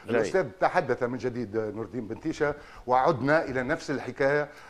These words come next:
المحكمة الإدارية ستنصف، فلتنصف، ولكن سن-، سنفهم من خلال مقررات المحكمة الإدارية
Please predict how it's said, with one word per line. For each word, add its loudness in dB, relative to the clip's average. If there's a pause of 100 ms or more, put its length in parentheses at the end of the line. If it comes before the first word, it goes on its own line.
(120)
المحكمة 2
الإدارية 0
ستنصف، -4
فلتنصف، 2 (260)
ولكن 2 (460)
سن-، 4
سنفهم 4
من 2
خلال 4
مقررات 4
المحكمة 2
الإدارية 2